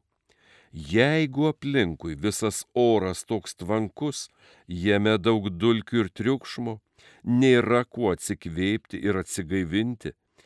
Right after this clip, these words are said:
tada galva sunki ir apsvaigusi, nesugeba realiai galvoti ir teisingai spręsti.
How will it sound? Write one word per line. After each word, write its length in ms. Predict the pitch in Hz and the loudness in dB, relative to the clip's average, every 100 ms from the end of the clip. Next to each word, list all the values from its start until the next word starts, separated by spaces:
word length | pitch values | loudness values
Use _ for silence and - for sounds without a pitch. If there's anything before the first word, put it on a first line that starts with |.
| _ _ - | _ _ -8
tada 440 | 98 90 101 98 - | -2 0 0 -2 -6
galva 440 | 90 92 90 87 | -4 -2 0 -2
sunki 920 | - - 85 78 - - 139 135 143 - | -4 -4 -4 -6 -10 -2 0 0 -6 -8
ir 200 | 90 80 | -8 -8
apsvaigusi, 1000 | 80 - - 78 110 110 101 98 - 73 - _ - - - | -10 -12 -12 -2 2 2 0 -8 -10 -12 -16 _ -20 -18 -4
nesugeba 880 | 123 139 - - 123 127 113 107 | 2 2 0 -2 -2 -2 -2 0
realiai 480 | 104 104 104 104 104 | 0 2 2 2 0
galvoti 760 | 98 104 98 95 113 120 - 131 _ _ _ - | 0 -2 -2 -2 0 -2 -6 -10 _ _ _ -2
ir 180 | 147 | -2
teisingai 720 | 135 156 139 - 107 87 85 98 | 0 -2 -2 -2 -2 -2 -4 -6
spręsti. 800 | - - 135 120 87 - - 64 | -8 -8 -4 -4 -4 -8 -14 -18